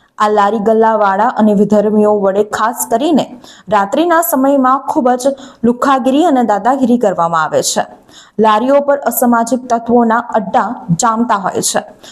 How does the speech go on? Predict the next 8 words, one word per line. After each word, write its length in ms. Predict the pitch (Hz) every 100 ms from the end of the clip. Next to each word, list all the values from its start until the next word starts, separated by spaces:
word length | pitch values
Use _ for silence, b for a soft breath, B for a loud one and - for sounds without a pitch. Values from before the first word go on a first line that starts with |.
| B -
ગમે 320 | 240 240 302
તેની 300 | 294 277 285
સાથે 440 | 285 254 240 240 262
મારામારી 600 | 240 202 202 208 202 208
કરવી, 400 | 208 196 202 220 233 -
ગમે 320 | 190 233 269 320
તે 180 | 294
છોકરીની 580 | 302 277 233 269 254 262